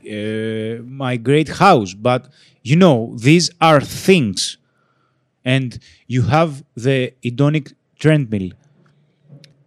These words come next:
from the psychology part, psychological part,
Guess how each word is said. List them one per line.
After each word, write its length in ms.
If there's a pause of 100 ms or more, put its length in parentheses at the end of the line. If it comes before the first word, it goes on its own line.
from 240
the 280
psychology 600
part, 400 (140)
psychological 540
part, 240